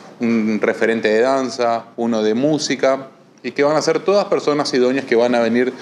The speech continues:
eh, de fuera, de, se-, seguramente a través del Ministerio de Cultura de la Nación. Y es a través del Ministerio de Cultura de la Nación que hemos generado diversas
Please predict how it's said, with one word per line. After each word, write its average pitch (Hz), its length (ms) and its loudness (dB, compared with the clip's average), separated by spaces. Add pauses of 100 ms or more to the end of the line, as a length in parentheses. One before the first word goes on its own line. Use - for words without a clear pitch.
(360)
eh, 95 460 0 (360)
de 98 100 0
fuera, 123 340 0
de, 98 260 -2
se-, - 240 -12
seguramente 139 960 -2 (140)
a 117 120 -6
través 113 220 0
del 113 140 0
Ministerio 110 460 0
de 110 80 2
Cultura 110 320 2
de 107 80 0
la 110 80 -2
Nación. 113 400 -4
Y 170 140 0
es 190 140 -4
a 185 80 0
través 170 240 2
del 156 140 -2
Ministerio 151 420 -4
de 160 100 -2
Cultura 170 280 0
de 175 80 2
la 175 80 2
Nación 175 340 0 (540)
que 143 80 0
hemos 123 600 0
generado 120 580 2
diversas 117 880 0